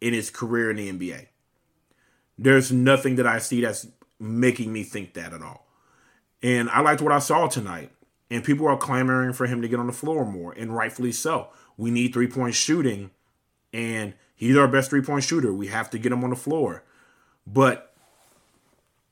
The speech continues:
I will have to challenge you in this, Hawks fans. We are not in the facility. We are not at practice. We don't see what they do day in and day out, because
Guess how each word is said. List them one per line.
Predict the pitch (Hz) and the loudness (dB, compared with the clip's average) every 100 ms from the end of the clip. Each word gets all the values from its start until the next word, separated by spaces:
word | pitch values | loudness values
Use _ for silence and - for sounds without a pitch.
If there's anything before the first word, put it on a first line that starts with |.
| _ _ - | _ _ 0
I | 117 | 2
will | 127 143 | 4 4
have | 135 | 2
to | 135 | 0
challenge | - 151 143 135 139 | -2 0 2 0 0
you | 139 | 2
in | 139 | 2
this, | 160 - | 0 0
Hawks | - 107 95 - | -2 -4 -4 -8
fans. | 101 87 80 69 - - _ _ _ _ _ _ _ _ - | -12 -12 -16 -20 -20 -20 _ _ _ _ _ _ _ _ -18
We | 90 123 175 | -2 0 6
are | 196 180 | 6 6
not | 165 147 | 4 4
in | 143 | -2
the | 127 | -2
facility. | 123 - 104 85 - - _ 95 | -4 -2 -2 -4 -14 -20 _ -6
We | 117 | -2
are | 139 | 2
not | 131 117 | 4 2
at | 107 | 0
practice. | - 151 160 160 165 151 - | 0 6 6 6 -4 -4 -8
We | 104 120 151 | -8 -2 0
don't | 160 143 | 0 -4
see | - 165 160 156 147 147 - _ _ _ _ _ | -8 -6 -6 -4 -6 -8 -14 _ _ _ _ _
what | 101 113 143 151 | -6 2 2 4
they | 147 | 2
do | 127 135 139 135 131 120 110 _ _ _ _ 120 107 | 4 2 2 2 0 -6 -18 _ _ _ _ -18 0
day | 143 143 139 | 4 6 4
in | 135 | 2
and | 123 117 | 0 0
day | 127 127 120 | 0 2 2
out, | 120 120 - _ - _ - | 0 0 -6 _ -20 _ -4
because | 127 143 135 127 120 | -2 4 4 4 -2